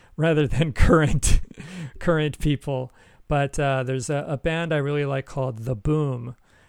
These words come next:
which is a, a rock band that, uh, I guess they're out of Nagano, and the lead singer just has a, a, a great crooning voice. He croons songs, and he, he does a, a, a,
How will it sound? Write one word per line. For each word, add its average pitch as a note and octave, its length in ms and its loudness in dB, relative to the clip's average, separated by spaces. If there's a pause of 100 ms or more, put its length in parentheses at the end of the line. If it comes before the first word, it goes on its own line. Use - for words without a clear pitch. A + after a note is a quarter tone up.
(180)
which C#3+ 320 -4
is B2+ 320 -2
a, C3 300 -4
a C3+ 120 -8
rock C3+ 340 -6
band B2 480 -6
that, B2 440 -8 (380)
uh, C3 140 -8
I B2+ 140 -8
guess C#3+ 180 -10
they're C3+ 300 -4 (140)
out C3+ 140 -2
of A#2 140 -6
Nagano, B2+ 720 -4 (360)
and C3+ 440 -2 (400)
the D3+ 100 -2
lead D#3+ 260 -2
singer D3 340 -4
just B2+ 220 -6
has C#3 220 0
a, B2 100 -6 (160)
a, C#3 160 -6 (100)
a D3 100 -8
great D3 400 -4
crooning D#3 580 -6
voice. F3+ 640 -8 (480)
He - 160 -12
croons D3+ 640 -6
songs, C3+ 640 -8 (360)
and C#3 360 -4
he, C#3 380 -2
he E3 140 -8
does G#3+ 240 -6
a, F#3+ 40 0
a, D#3 420 -4 (100)
a, D#3+ 320 -8